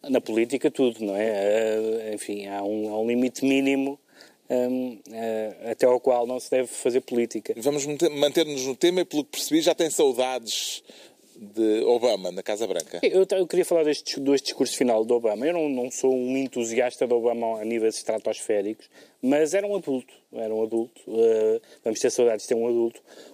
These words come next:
Speaker 1: O, o discurso dele é bastante interessante, este discurso de despedida, é bastante interessante pelo, pelo balanço que faz do seu próprio mandato, onde ele fala de coisas que são indiscutivelmente, eh,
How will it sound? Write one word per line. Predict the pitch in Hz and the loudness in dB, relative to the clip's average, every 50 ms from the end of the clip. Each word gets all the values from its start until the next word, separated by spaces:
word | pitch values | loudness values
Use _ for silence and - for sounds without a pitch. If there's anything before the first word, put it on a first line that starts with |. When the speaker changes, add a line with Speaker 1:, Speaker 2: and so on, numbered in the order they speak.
| _ _ - | _ _ 2
Speaker 1:
O, | 185 185 185 175 175 - 180 175 | 4 4 4 2 2 2 0 0
o | 165 | 0
discurso | - - - - 190 - - - | 0 -4 0 0 0 0 2 4
dele | 160 156 139 135 | 4 4 6 4
é | 131 | 2
bastante | 135 131 - 151 135 | 2 0 -2 -2 0
interessante, | 135 131 - - - - 131 123 123 123 - - - 123 | -2 -4 -4 -2 2 2 2 2 2 -2 -6 -2 0 2
este | 127 127 - - | 2 2 0 -4
discurso | - - - - - - - | -8 -8 -4 -4 -4 -4 -4
de | - | -10
despedida, | - - - 131 123 127 123 120 127 135 - _ - - - - - - _ _ _ | -12 -10 -6 -2 0 2 2 2 0 -2 -4 _ -20 -20 -20 -20 -20 -20 _ _ _
é | 131 120 | 0 0
bastante | 123 - - 160 | 2 2 0 0
interessante | 147 - - - 143 127 - _ | 0 0 0 0 0 0 -2 _
pelo, | - 156 147 143 143 139 139 - | 2 4 4 4 2 -2 -2 -4
pelo | _ - 135 131 131 127 | _ 2 2 4 2 2
balanço | 123 131 135 135 135 - - | 2 0 0 0 -2 -6 -4
que | - | 0
faz | - 120 117 110 | 0 0 0 0
do | 110 | 0
seu | - 139 | -2 -2
próprio | - - 113 - 123 | 0 0 -2 -2 -2
mandato, | 117 117 117 117 120 113 120 - - - _ _ - - - - - - - - - | -2 -2 -2 0 0 0 0 -2 -6 -20 _ _ -20 -20 -20 -20 -20 -20 -20 -4 -2
onde | 117 123 127 123 | -2 0 2 4
ele | 120 117 117 | 2 2 2
fala | - - - 127 123 120 113 | 0 0 2 2 2 2 0
de | - | 2
coisas | - 135 123 117 113 - | 0 0 2 2 -2 -4
que | - - | -6 -4
são | - 131 120 117 113 110 _ _ _ - _ _ _ _ _ | -2 -2 0 0 -2 -4 _ _ _ -20 _ _ _ _ _
indiscutivelmente, | 151 147 143 143 - - - - - 143 127 117 123 123 127 120 120 120 120 113 107 - - - | 0 0 2 0 -2 -6 -8 -6 -2 -2 0 2 2 0 0 0 -2 -4 -4 -4 -6 -6 -2 0
eh, | 113 110 110 107 | 2 2 2 2